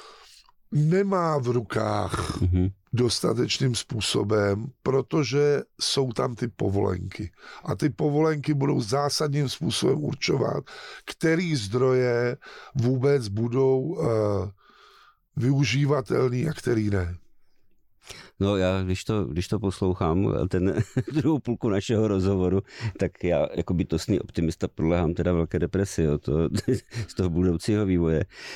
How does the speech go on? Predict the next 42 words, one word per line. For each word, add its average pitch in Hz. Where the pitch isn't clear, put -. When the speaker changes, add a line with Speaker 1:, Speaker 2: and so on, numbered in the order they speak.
Speaker 2:
Já 85
se 104
chci -
zeptat, 131
eh, 85
kdy 82
vy 87
jste, 110
vy, 82
já 82
jsem 78
to 92
říkal 95
na 82
začátku, 92
vy 78
jste -
členem 90
O 82
D 82
S, 98
byl 82
jste, 87
byl -
jste -
jako 80
delegát 80
loni 82
na 67
kongresu 98
a 82
teď, -
eh, 95
já 87
se -
nechci 92
pouštět 95
do 90
nějakých, 92
eh, 87
vnitrostranických 90
jako, 95